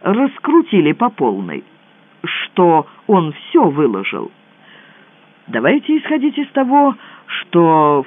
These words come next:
в чем, в чем, а в этом я уверен полностью», суховато сказал Бестужев. «Алентьев сломан. Он понимает, что запираться далее бесполезно. Более того,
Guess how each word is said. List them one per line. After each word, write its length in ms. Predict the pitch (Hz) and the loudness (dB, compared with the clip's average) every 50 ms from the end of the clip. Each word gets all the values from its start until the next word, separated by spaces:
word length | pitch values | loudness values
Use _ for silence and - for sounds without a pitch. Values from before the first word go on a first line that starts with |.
| - | -6
в 80 | - - | -16 -12
чем, 420 | - - 151 160 196 247 262 269 | -8 -4 0 2 2 2 0 -2
в 80 | - - | -8 -8
чем, 360 | - - 294 285 269 208 - - | -6 -4 -2 0 0 -2 -2 -2
а 160 | - 135 123 | -2 -2 -2
в 120 | 113 104 | -2 -4
этом 400 | 113 127 131 131 - - 147 151 | -4 -2 -2 -4 -2 -4 -6 -4
я 200 | 143 135 147 151 | -2 -2 -2 -2
уверен 400 | 156 156 156 170 175 180 196 214 | -2 0 0 0 0 2 0 -4
полностью», 720 | 208 - 339 311 160 127 127 123 - - - 139 147 127 - - - - - - | -2 0 2 2 2 0 -2 -6 -8 -8 -4 -2 -2 -2 -2 -4 -20 -20 -16 -2
суховато 480 | - 165 - 165 139 143 143 139 - 139 | -2 0 0 0 -2 -2 -2 -4 -4 -8
сказал 340 | - - 143 135 147 139 135 | -6 -6 -6 -4 -2 -4 -2
Бестужев. 580 | 131 151 147 - - - 147 135 120 127 117 - - | -2 -4 -6 -4 -4 -4 -4 -4 -4 -6 -8 -8 -4
«Алентьев 560 | - 139 135 143 147 143 143 143 - 170 160 - - - | -4 -2 0 0 0 0 -2 -4 -4 -4 -4 -4 -6 -6
сломан. 500 | 208 240 240 196 151 135 123 120 104 - _ _ _ _ _ _ _ _ - | -2 0 2 0 2 0 -2 -4 -4 -10 _ _ _ _ _ _ _ _ -2
Он 220 | 180 190 185 175 151 | 0 2 2 2 0
понимает, 680 | - 185 190 202 214 262 285 233 175 147 139 - - _ - - - - - | 0 0 0 2 0 2 2 0 2 0 0 -4 -6 _ -20 -20 -20 -20 -12
что 300 | - - - - 165 147 131 | -10 -10 -6 -2 -2 -2 -2
запираться 600 | 127 143 139 147 143 180 196 196 190 - 202 196 | -2 -6 -2 -2 0 0 0 0 0 -2 -2 0
далее 320 | 190 208 208 208 208 208 | 0 0 2 2 0 0
бесполезно. 760 | 196 233 226 - - 247 240 165 113 80 98 107 110 73 - _ - _ _ - | 0 -2 -4 -6 -6 -2 -2 -2 -2 -2 -6 -8 -10 -10 -12 _ -20 _ _ -4
Более 440 | 175 185 170 180 175 156 147 143 143 | -4 0 2 2 2 4 2 0 0
того, 360 | 139 147 139 135 143 135 - | 0 -4 -2 0 0 -2 -2